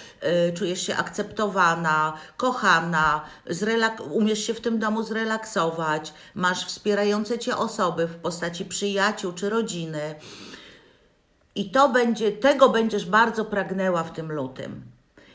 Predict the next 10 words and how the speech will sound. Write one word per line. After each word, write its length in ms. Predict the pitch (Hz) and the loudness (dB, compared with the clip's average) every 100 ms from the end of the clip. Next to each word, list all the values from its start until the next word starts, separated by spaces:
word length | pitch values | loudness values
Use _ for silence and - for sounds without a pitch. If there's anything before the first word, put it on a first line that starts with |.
| - - | -4 4
Ale 320 | 208 208 185 | 6 6 2
żeby 300 | 196 170 175 | -2 -2 -4
wiedzieć, 800 | 160 185 294 339 233 170 - - _ _ _ _ - | -2 0 2 2 0 0 -6 -14 _ _ _ _ -8
czego 300 | - 262 277 | -2 0 2
ja 160 | 240 208 | 0 0
pragnę, 760 | 202 180 156 135 139 131 185 - - _ _ | 0 0 0 -4 -6 -8 -8 -14 -20 _ _
to 120 | - | -4
trzeba, 340 | 226 220 185 214 | -4 -4 -2 -2
e, 280 | - - 160 | -2 -6 -6
Boże, 320 | 107 - | -6 -14